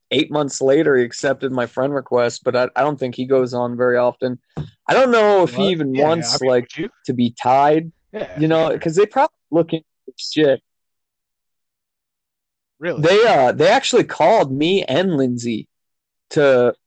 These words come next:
Speaker 1: for his background <laughs> check, yeah. So J D used to
Speaker 2: Hey.
Speaker 1: live with you, huh?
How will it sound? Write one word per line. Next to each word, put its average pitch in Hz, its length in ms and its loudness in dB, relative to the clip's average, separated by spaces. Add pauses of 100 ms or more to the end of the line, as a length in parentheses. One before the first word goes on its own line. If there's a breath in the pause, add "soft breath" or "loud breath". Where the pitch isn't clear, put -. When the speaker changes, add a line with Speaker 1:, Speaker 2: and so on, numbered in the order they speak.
(220)
Speaker 1:
for 139 140 0
his 143 200 0
background 123 600 -2
<laughs> - 20 -20
check, 120 460 -6
yeah. 139 260 -2 (720 loud breath)
So - 160 -6
J 269 200 0
D 302 80 4
used 302 260 2
to 240 60 -2
Speaker 2:
Hey. 214 60 2
Speaker 1:
live 370 140 2
with 175 200 0
you, 131 120 4
huh? 254 300 0